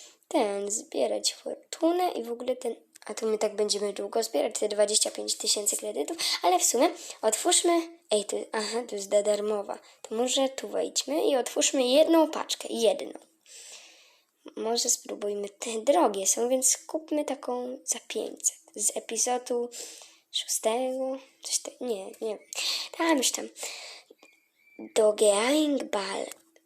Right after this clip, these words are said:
Wygląda ciekawie nawet. I teraz bitwę zróbmy.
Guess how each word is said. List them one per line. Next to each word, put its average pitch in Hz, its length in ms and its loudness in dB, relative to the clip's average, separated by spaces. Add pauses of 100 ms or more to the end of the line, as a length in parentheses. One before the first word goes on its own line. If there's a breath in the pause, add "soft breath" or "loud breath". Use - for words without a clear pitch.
Wygląda 440 400 2
ciekawie - 480 -2
nawet. 294 300 -2 (1040)
I 247 80 -18
teraz 247 380 2
bitwę - 440 -8
zróbmy. - 500 -8